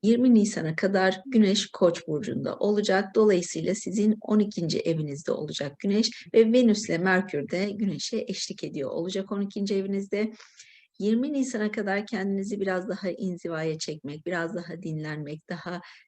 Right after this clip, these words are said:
dingin bir modda olmak isteyebilirsiniz. "Ön planda olmayayım, birazcık daha geri planda kalayım."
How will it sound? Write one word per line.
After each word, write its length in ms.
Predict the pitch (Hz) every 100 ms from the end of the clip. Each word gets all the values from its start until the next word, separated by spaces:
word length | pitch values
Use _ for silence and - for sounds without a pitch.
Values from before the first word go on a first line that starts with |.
| _
dingin 420 | 170 175 175 196 185
bir 160 | 170
modda 480 | 165 160 160 - 190
olmak 440 | 180 160 180 214
isteyebilirsiniz. 1120 | - - 185 214 190 165 165 - 170 285 - - _ -
"Ön 160 | 302 294
planda 420 | 285 269 254 247
olmayayım, 420 | 233 247 226 220
birazcık 460 | 240 240 220 226 -
daha 160 | 220 208
geri 260 | 202 214
planda 360 | 240 190 180 180
kalayım." 400 | - 175 180 220